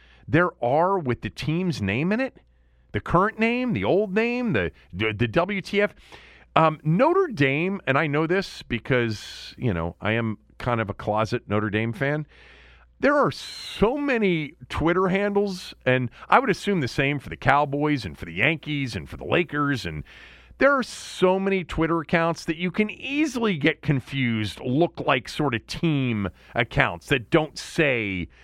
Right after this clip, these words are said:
you know, fan accounts. So what are you gonna do? Chase down all of them? Look, this one does look like, you know, a t-,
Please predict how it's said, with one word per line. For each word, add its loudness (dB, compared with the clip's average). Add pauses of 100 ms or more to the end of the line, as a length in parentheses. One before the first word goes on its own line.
(260)
you 2
know, 0
fan 0
accounts. -4
So 0
what -2
are -4
you -4
gonna 0
do? 2
Chase -2
down 2
all 2
of 0
them? -2
Look, 0
this 0
one 2
does 2
look 0
like, -4 (640)
you 4
know, 2
a 0
t-, -4